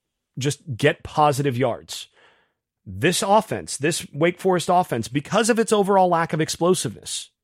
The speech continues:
is essentially predicated, it's built on success rate. So if you're Florida State, what you're gonna try to do in this game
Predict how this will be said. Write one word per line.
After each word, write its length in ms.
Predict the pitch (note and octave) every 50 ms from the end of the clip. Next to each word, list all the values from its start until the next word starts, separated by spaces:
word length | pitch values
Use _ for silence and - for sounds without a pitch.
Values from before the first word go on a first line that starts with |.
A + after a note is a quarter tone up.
| _ _ _ _ _ _ _ _ _ _ _ _ _ _ _
is 260 | - D#3 D3 C3 C3+ B2+ A#2+ _ _ _ _ _
essentially 500 | - C#3+ - - G3 G#3 - - G3+ G3+
predicated, 720 | F3+ - - - G3 F#3 F#3+ - - B2 G#2+ G2 G2+ G#2 -
it's 160 | G#2+ G#2 -
built 440 | B2 A2+ G#2+ - E3+ F#3+ G3+ F#3+ - _
on 360 | - D3 D3 C#3+ D3 D#3 -
success 500 | - - - - - - C3+ A2+ - -
rate. 200 | G2+ D#2+ C#2 - _ _ _ _ _ _ _ _ _ _ _ _ _ _ _
So 380 | - - - D3 C3+ C3+ C3 -
if 160 | C#3 B2+ -
you're 80 | C#3 B2+
Florida 340 | - - F#3 F#3 F3 D3
State, 440 | C3+ - - A#3 A3+ G3+ E3 D#3 - -
what 160 | D3+ D3+ C#3+
you're 100 | D#3 D#3+
gonna 160 | D#3+ F#3 F3+
try 240 | - - F#3+ F#3 F3
to 80 | D#3
do 200 | D3 D3 G#3 G#3+
in 100 | F3+ C#3
this 160 | B2 A2+ - -
game 340 | - A2 G2 G2 G#2 A#2+